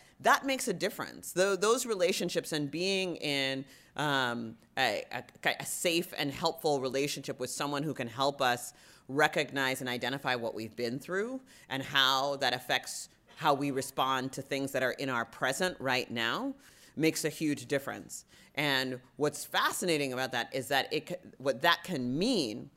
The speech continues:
is that when we are in our day-to-day experiences, instead of continuing to be re-triggered and reactivated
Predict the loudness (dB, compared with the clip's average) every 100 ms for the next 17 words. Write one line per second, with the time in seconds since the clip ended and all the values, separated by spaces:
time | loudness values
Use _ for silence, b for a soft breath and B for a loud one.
0 | B B -8 2 4 4 0 2 0 0
1 | 4 6 6 6 0 0 0 0 2 0
2 | 0 2 4 4 2 0 2 2 4 2
3 | -2 -8 -8 0 2 2 0 -2 -6 -8
4 | -8 -10 B B B B -2 -2 2 4
5 | 4 0 -2 -4 -4 0 0 2 0 0
6 | -4 -6 -6 -2 -2 -4 -2 0 0 -2
7 | -4 -2 0 -2 -2 -4 -6 -4 -2 0
8 | -2 -4 -6 -6 -6 -4 -4 -4 -4